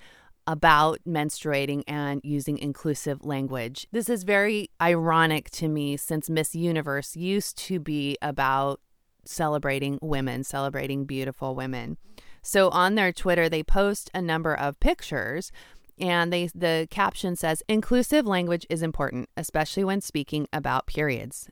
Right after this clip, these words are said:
Thinking menstrual health is only a niche topic for women excludes transgender, non-binary, and gender non-conforming people who have periods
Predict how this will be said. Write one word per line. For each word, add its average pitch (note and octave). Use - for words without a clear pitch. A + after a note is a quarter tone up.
Thinking G3
menstrual F3
health F3
is E3
only G3
a F3+
niche E3
topic D#3+
for D3
women C#3+
excludes D3+
transgender, C#3+
non-binary, C#3
and D#3+
gender F#3
non-conforming D3+
people C#3+
who E3+
have D#3
periods E3